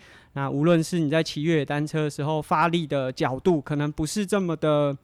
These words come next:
就是都是在平稳的环境，你可能是在一个有点别扭的状态下去做，呃，不管是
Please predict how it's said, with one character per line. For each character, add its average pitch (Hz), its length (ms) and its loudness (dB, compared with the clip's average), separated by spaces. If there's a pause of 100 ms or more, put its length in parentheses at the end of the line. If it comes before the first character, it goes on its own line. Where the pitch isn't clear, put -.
就 170 100 -2
是 180 140 -4
都 190 160 4
是 190 80 4
在 190 120 4
平 165 240 0
稳 160 140 2
的 135 80 0
环 135 260 -4
境， 135 320 0
你 151 80 -4
可 147 100 -2
能 135 120 -2
是 165 100 -4
在 180 160 2
一 165 60 0
个 151 420 0 (100)
有 175 120 4
点 190 180 4
别 214 200 0
扭 147 200 0
的 135 60 -4
状 165 240 -2
态 165 160 -2
下 160 220 0
去 180 120 -6
做， 156 440 0 (340)
呃， 123 340 -6
不 160 120 -6
管 135 180 -2
是 156 320 -2